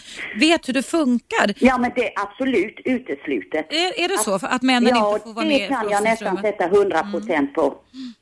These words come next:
Speaker 1: Ja,
Speaker 2: För
Speaker 1: jag,
Speaker 2: inte
Speaker 1: jag,
Speaker 2: ens
Speaker 1: jag
Speaker 2: en, en
Speaker 1: antog att det var så, men jag
Speaker 2: broder.
Speaker 1: vet, för, oh, jag kan för lite <laughs> kring det hela, men, eh,
Speaker 2: Dels
Speaker 1: i och med att
Speaker 2: är
Speaker 1: han
Speaker 2: det
Speaker 1: satt och
Speaker 2: väldigt
Speaker 1: sa att han var med i
Speaker 2: konstigt att de är med
Speaker 1: klippen av
Speaker 2: under
Speaker 1: oss.
Speaker 2: födseln.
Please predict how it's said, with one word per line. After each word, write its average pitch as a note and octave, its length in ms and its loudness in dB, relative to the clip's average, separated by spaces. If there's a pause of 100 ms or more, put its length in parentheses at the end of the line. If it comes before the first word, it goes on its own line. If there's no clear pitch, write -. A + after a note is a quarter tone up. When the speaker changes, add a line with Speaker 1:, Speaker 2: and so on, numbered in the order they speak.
(340)
Speaker 1:
Ja, - 60 -2
Speaker 2:
För C#4+ 80 4
Speaker 1:
jag, F4 100 2
Speaker 2:
inte D4 100 2
Speaker 1:
jag, F4 160 0
Speaker 2:
ens A#3 160 -12
Speaker 1:
jag E4 120 -2
Speaker 2:
en, - 60 -4 (180)
en D4+ 60 -4
Speaker 1:
antog D4+ 260 -4
att F4 80 0
det C#4+ 60 0
var G#3+ 160 -2
så, D3 120 -2
men C3 100 2
jag A3 80 -2
Speaker 2:
broder. E4 180 -4
Speaker 1:
vet, C#4+ 120 -8
för, D#4 120 -10
oh, D4 260 -10
jag C#4 140 -10
kan D4 160 -4
för - 100 -6
lite C4+ 380 0
<laughs> - 0 -
kring C#4 220 0
det A#3 80 4
hela, G#3+ 280 2
men, G#3 240 -2
eh, G#3+ 80 -6 (880)
Speaker 2:
Dels A#3 160 4
Speaker 1:
i D#4 100 4
och C4+ 60 -4
med C4+ 80 -2
att C4 60 -6
Speaker 2:
är C4+ 40 -2
Speaker 1:
han C4+ 40 0
Speaker 2:
det D4 60 0
Speaker 1:
satt C4+ 80 0
och A3 60 -6
Speaker 2:
väldigt C4 100 -2
Speaker 1:
sa C#4+ 200 2
att C#4 100 -6
han C#4 100 -2
var B3 80 0
med A#3+ 60 2
i A#3 40 -2
Speaker 2:
konstigt G#3+ 200 0
att G#3+ 80 2
de D#3 40 4
är B2+ 40 4
med C#3+ 80 4
Speaker 1:
klippen C4 140 4
av C#4 60 4
Speaker 2:
under G#3+ 220 0
Speaker 1:
oss. E3 300 -4 (120)
Speaker 2:
födseln. A#2+ 220 -4